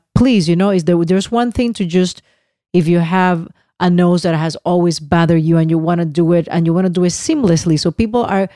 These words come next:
they think you did something, but they're not for sure. You know, they don't know for sure. But nowadays, girls just wanna look like somebody else. And it is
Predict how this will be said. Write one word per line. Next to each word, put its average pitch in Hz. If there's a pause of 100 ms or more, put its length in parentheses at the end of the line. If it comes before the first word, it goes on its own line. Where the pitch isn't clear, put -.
(460)
they 175
think 320
you 226
did 175
something, 175
but 170
they're 202
not 226
for 208
sure. 208 (440)
You 196
know, 208
they 190
don't 220
know 208
for 185
sure. - (280)
But 196
nowadays, 202
girls 190
just -
wanna 185
look 165
like 170
somebody 151
else. 254 (340)
And 175
it 208
is 202